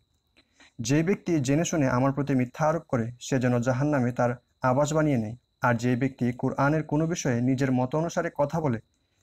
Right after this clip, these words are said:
সেও যেন তার আবাস জাহান্নামে বানিয়ে নেয়।" তিরমিজি, হাদিস দুই হাজার নয়শো একান্ন। হাদিসটির স্তর। এই হাদিসটি হাসান।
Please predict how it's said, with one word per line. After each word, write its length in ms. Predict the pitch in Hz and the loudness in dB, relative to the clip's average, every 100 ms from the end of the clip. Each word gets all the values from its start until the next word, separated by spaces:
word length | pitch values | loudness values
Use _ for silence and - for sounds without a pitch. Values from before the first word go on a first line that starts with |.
| - | -10
সেও 300 | - 180 196 | -2 0 2
যেন 240 | 185 139 | 2 2
তার 400 | 135 139 - - | 2 -2 -4 -8
আবাস 460 | - 127 147 - 120 | -2 0 0 -2 -2
জাহান্নামে 440 | 127 143 147 139 | 0 2 2 2
বানিয়ে 280 | 131 135 123 | 2 2 0
নেয়।" 180 | 110 110 - | -2 -8 -4
তিরমিজি, 480 | 131 127 110 117 165 _ _ - | 0 0 0 -4 -6 _ _ -2
হাদিস 300 | 123 127 117 | 0 -2 -2
দুই 180 | 120 | 0
হাজার 300 | 127 139 156 | 2 2 2
নয়শো 300 | 139 123 117 | 2 0 -2
একান্ন। 380 | 127 117 117 104 - _ _ _ _ _ _ _ _ _ - | -2 -2 -4 -6 -10 _ _ _ _ _ _ _ _ _ -2
হাদিসটির 420 | 147 175 - 190 | 0 0 -2 -4
স্তর। 400 | - 147 110 123 - _ _ _ _ - | 0 0 0 -6 -14 _ _ _ _ -4
এই 80 | |
হাদিসটি 420 | 175 190 196 - 127 | 0 0 -2 -2 0
হাসান। 420 | 123 120 113 | 0 0 -4